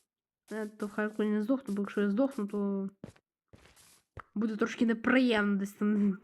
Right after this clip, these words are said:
частині так дев'ятій десь. Це буде прям чуть-чуть неприємно. Стільки неприємно, що я просто зі планшета викинув в стіну.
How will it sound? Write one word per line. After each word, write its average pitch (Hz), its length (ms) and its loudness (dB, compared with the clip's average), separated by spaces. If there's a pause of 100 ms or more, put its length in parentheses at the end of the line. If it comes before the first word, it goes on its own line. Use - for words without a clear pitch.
(100)
частині 214 360 -2
так 202 200 -4
дев'ятій 196 600 0
десь. 196 300 -6 (1160)
Це - 100 -4
буде 233 140 0
прям 233 180 0
чуть-чуть 453 680 4
неприємно. 208 460 -2
Стільки 277 240 0
неприємно, 285 340 2
що 262 120 0
я 226 440 0 (2250)
просто 254 240 -4
зі 240 120 0
планшета 240 380 0
викинув 233 300 2
в 214 40 -4
стіну. 226 600 0